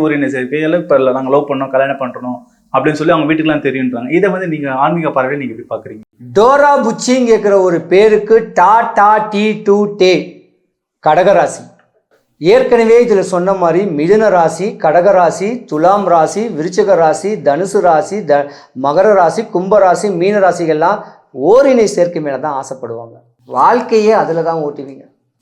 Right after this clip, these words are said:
Speaker 2: சம்பாரிச்சு, வேலை தேடி, புருஷன், பொண்டாட்டி, புள்ள, குட்டிங்களை காப்பாத்தணும்னு கேட்குற எண்ணம் இருந்தாலும், தேவையில்லாம இந்த இடைஞ்சூர்ல இந்த மாதிரியான அசிங்கத்தை வந்து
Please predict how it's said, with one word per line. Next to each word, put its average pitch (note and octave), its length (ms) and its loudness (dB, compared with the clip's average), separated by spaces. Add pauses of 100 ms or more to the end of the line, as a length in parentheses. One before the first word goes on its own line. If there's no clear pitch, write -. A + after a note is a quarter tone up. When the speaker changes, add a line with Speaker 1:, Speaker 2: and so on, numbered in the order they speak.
(140)
Speaker 2:
சம்பாரிச்சு, F#3 680 -2 (100)
வேலை F#3+ 320 2
தேடி, F3+ 320 -4 (140)
புருஷன், F#3+ 480 -8
பொண்டாட்டி, F3 500 -4 (120)
புள்ள, F#3 260 -8 (180)
குட்டிங்களை F3+ 560 -2
காப்பாத்தணும்னு F#3+ 760 0
கேட்குற F3 260 -4 (120)
எண்ணம் F3+ 420 -4
இருந்தாலும், D3+ 760 -4 (680)
தேவையில்லாம G#3+ 720 4 (100)
இந்த G3+ 320 0
இடைஞ்சூர்ல F#3+ 580 2 (100)
இந்த F3 260 -2
மாதிரியான D#3+ 460 0 (100)
அசிங்கத்தை A3 600 -2
வந்து D3 280 -4